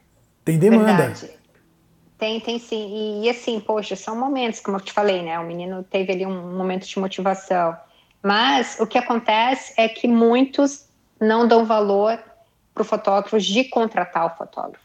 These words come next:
Speaker 2: Eles
Speaker 1: Sim.
Speaker 2: querem fotos. Eu tô ali, tem uma galera que me vê, "Onde que tá a foto? Onde que você vai postar? Onde que eu
Speaker 1: <laughs>
Speaker 2: pego?" Às vezes você manda uma foto pra alguém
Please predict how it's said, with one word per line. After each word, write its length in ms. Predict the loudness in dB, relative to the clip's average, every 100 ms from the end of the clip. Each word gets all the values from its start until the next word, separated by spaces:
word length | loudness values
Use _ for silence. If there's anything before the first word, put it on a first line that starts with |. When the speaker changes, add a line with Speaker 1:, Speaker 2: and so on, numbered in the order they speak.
| -10
Speaker 2:
Eles 120 | -6
Speaker 1:
Sim. 140 | -4
Speaker 2:
querem 320 | 0 0 2 -2
fotos. 640 | -4 -4 -4 -16 -20 -16
Eu 200 | -12 -12
tô 160 | -4 0
ali, 300 | 2 2 0
tem 120 | 0
uma 120 | 0
galera 460 | 2 4 6 6 6
que 100 | 0
me 140 | 0
vê, 140 | 2 2
"Onde 180 | 2
que 100 | -4
tá 160 | -6 -6
a 220 | -4 -8
foto? 580 | -2 0 2 2 0 -4
Onde 180 | -8 -6
que 60 | -8
você 160 | -4
vai 100 | -4
postar? 840 | -4 -8 -6 -4 -2 0 -2 -4 -8 -6 -2
Onde 160 | -2
que 60 | -2
eu 60 | -2
Speaker 1:
<laughs> 0 |
Speaker 2:
pego?" 320 | 0 0 0
Às 80 | -2
vezes 160 | 0
você 180 | -2 -2
manda 220 | -2 0
uma 120 | 0 -2
foto 360 | 0 0 0 -2
pra 120 | 0
alguém 580 | 2 2 2 2 0